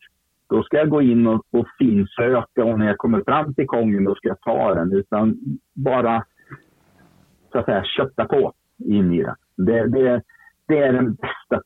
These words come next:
tipset, och det ska man jobba med hela tiden, tycker jag, eh, i, för att få en bra sökhund. Och har jag inte en hund som, som tycker att den här leksaken är värd att jobba för, ja, men lägg ut maten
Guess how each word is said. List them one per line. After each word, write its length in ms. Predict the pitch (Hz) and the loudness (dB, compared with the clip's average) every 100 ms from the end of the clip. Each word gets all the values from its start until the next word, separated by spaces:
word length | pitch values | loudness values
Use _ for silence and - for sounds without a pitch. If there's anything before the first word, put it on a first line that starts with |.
| - | -4
tipset, 480 | 127 - - 98 95 131 | -4 -6 -4 -4 -4 -4
och 140 | 120 110 | 0 2
det 200 | 113 107 | 0 -2
ska 160 | - | -2
man 260 | 110 104 101 - | 0 2 0 0
jobba 380 | 110 101 95 | 2 2 2
med 240 | 98 92 90 _ - - | 2 2 -2 _ -18 -4
hela 420 | 139 113 - 85 82 | 0 0 0 -2 -2
tiden, 420 | - 104 82 80 | -2 -2 -2 -4
tycker 240 | - - | -6 -4
jag, 160 | 69 - _ - 92 | -4 -4 _ -4 0
eh, 300 | 87 87 80 | 2 0 0
i, 360 | - 90 87 - _ _ _ - | 0 0 -2 -4 _ _ _ -2
för 100 | 101 | -2
att 140 | 92 _ - | -2 _ -2
få 260 | 104 101 | 2 2
en 240 | 98 95 82 | 2 0 0
bra 340 | 90 85 82 - | 0 0 -2 -2
sökhund. 600 | 92 73 - - 87 - | -2 -2 0 0 0 -2
Och 300 | - 107 117 | -2 -2 0
har 240 | 120 131 143 | 0 0 2
jag 160 | 143 | 0
inte 240 | 139 135 143 | 0 -2 0
en 140 | 135 | 2
hund 300 | 131 131 131 | 2 2 0
som, 340 | - 123 117 113 _ - - _ _ _ | 0 0 2 -2 _ -20 -20 _ _ _
som 340 | 135 117 117 101 - _ _ - | 0 2 2 0 -6 _ _ -4
tycker 280 | 131 - 113 | -4 0 0
att 140 | 104 | 0
den 120 | 117 | 0
här 100 | 104 | 2
leksaken 840 | 104 107 101 - 110 104 117 104 101 | 2 2 0 0 0 0 0 0 0
är 140 | 110 101 | 0 0
värd 400 | 95 110 104 98 | 2 2 0 0
att 120 | 98 | 0
jobba 340 | 98 90 92 | 0 0 -2
för, 160 | 98 95 | -2 -2
ja, 100 | 120 | 0
men 180 | 120 117 | 0 0
lägg 180 | 226 | 0
ut 160 | 104 - | 0 0
maten 460 | 101 113 - - | 0 0 -4 -8